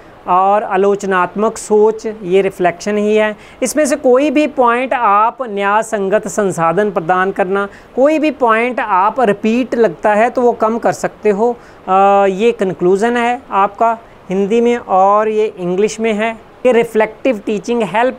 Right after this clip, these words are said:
करती है कि teacher जो है classroom को inclusive बनाए, equitable बना, बना ले, responsible बना ले, अ, के positive and supporting learning environment को create कर ले कि सब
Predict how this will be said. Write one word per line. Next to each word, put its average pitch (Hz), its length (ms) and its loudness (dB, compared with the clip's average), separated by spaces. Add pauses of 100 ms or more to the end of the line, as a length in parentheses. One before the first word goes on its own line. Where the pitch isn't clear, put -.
(120)
करती 202 400 -4
है 196 280 0
कि 247 180 -4
teacher 220 600 -2
जो 214 200 0
है 214 260 0
classroom 208 800 -2
को 233 180 2
inclusive 196 680 -2
बनाए, 208 440 0
equitable 220 960 0
बना, 220 560 0
बना 196 280 -2
ले, 226 160 4
responsible 220 800 0
बना 202 320 -2
ले, 220 160 2
अ, 214 60 -10 (880)
के 233 120 4
positive 226 760 2
and 226 300 0
supporting 220 680 0
learning 202 560 2 (180)
environment 196 560 -2
को 220 160 2
create 190 480 0
कर 156 200 -4
ले 165 200 -2
कि 214 180 -4
सब 220 280 -4